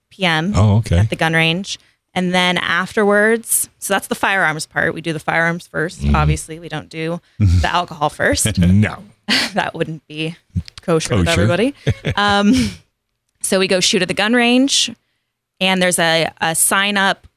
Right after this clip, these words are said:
Speaker 1: link. You can sign up for range time, so you don't
Speaker 2: Mm-hmm.
Speaker 1: have to be there all day. You can sign up for what time you want, and, um, that's a-, available on our website, S D young republicans dot org,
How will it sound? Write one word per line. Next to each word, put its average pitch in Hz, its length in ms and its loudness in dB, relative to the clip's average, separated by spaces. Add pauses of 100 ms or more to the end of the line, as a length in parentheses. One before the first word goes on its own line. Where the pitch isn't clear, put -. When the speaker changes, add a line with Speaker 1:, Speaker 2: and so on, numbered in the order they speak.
Speaker 1:
link. 180 420 -2
You 156 80 -14
can 170 100 -10
sign 165 240 -2
up 156 120 -6
for 151 220 0
range 156 400 -2
time, 208 460 0
so 165 140 4
you 160 60 2
don't 160 80 2
Speaker 2:
Mm-hmm. 165 60 2
Speaker 1:
have 160 80 -2
to 160 60 -12
be 156 100 -6
there 147 120 0
all 147 100 2
day. 160 360 2
You 143 80 -2
can 143 240 -14 (240)
sign 147 240 -2
up 139 100 -8
for 151 100 -12
what 139 140 -6
time 147 220 -4
you 143 120 -12
want, 160 560 -2 (400)
and, 151 360 -6 (120)
um, 135 440 -14
that's 175 180 -4
a-, 170 80 -16 (220)
available 156 520 2
on 156 140 0
our 151 140 0
website, 147 560 -2 (180)
S - 200 -4
D 147 300 -14
young 143 200 -12
republicans 147 640 -8
dot 143 220 -4
org, 226 340 2